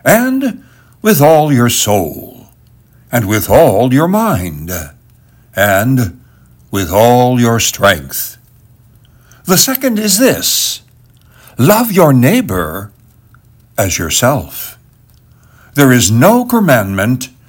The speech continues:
greater than these." Do you think this three-year-old little boy was asking his grandmother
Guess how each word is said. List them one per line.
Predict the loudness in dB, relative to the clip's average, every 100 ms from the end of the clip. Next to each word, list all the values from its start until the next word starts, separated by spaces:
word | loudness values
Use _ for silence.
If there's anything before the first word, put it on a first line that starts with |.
| _ _
greater | -2 0 0 0 0 0 -4 -12 _ _ _ _ _ _ -4
than | 0 2
these." | 4 2 2 -2 -6 -6 -4 -4 -8 -14 _ _ _ _ _ _ _ _ _ _ _ _ _ _ _ _ -14 -6
Do | 0
you | 2 2 2
think | 2 0 -2 -6 -20 _ _ _ _
this | 0 0 -2
three-year-old | -4 0 2 2 2 2 2 -2 -4
little | -4 -2 -2
boy | -2 0 0 0 -4 -12 _ _ _ _ _ _ _
was | -4 -2
asking | 0 2 2 0 0 2
his | 0 -2
grandmother | 0 0 2 2 2 2 -2 -4